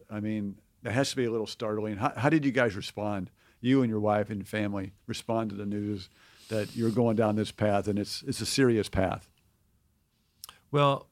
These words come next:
Speaker 2: when we first got the news in, in Hong Kong, it was, it was kind of relief because they said, you know, if you, you know, if you have good doctors who are tracking this for you and you're, you're keeping on top of it, you're,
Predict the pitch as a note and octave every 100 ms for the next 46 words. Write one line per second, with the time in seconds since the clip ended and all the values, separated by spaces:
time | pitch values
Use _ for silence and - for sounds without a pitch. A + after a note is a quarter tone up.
0 | - G#2+ C3 C3+ C3 A#2+ - E3 - G#2+
1 | - G#2 G#2 G2+ G#2+ G2+ - G#2+ F#2+ A2
2 | B2 G2 F2+ F#2+ D#2+ G2+ - _ - G2+
3 | - A#2+ G#2 F#2+ F#2+ G#2 F2+ - F#2 G2
4 | F2+ F#2 F2+ - F#2 F2+ - _ - G#2
5 | G2 F#2 F#2 - A2 A2 G#2+ G#2 - _
6 | _ - F2+ F2 F2 _ _ - G2 -
7 | G#2 F#2 F2 - F#2 G2+ A2 A2+ A2+ G2+
8 | F2 E2+ G2+ G2+ G2+ G2 F#2+ - G2+ G2
9 | G2 F#2 F2 E2 E2+ - - - _ -
10 | F2 - G#2+ F#2+ F#2 E2 - G#2+ G#2+ G2+
11 | G2 E2+ - E2+ F2 D#2+